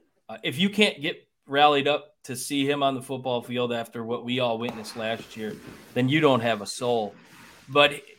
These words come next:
another guy that can be considered the heart and soul on the football field, who's, has been out a long time, that's Von Miller.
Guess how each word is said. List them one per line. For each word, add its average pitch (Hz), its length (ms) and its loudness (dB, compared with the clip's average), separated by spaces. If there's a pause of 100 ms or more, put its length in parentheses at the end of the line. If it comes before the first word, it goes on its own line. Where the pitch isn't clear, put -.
(120)
another 208 400 8
guy 151 440 8
that 139 260 0 (260)
can 151 140 -4
be 139 140 2
considered 139 500 -2
the 131 80 2
heart 135 240 4
and 127 100 -4
soul 131 280 0
on 123 140 6
the 120 80 -4
football 113 440 -2
field, 117 340 -4
who's, 127 300 -4 (340)
has 131 220 0
been 143 240 8
out 175 240 10
a 175 40 4
long 156 760 4
time, 185 440 -2
that's 185 200 -4
Von 285 280 4
Miller. 196 380 2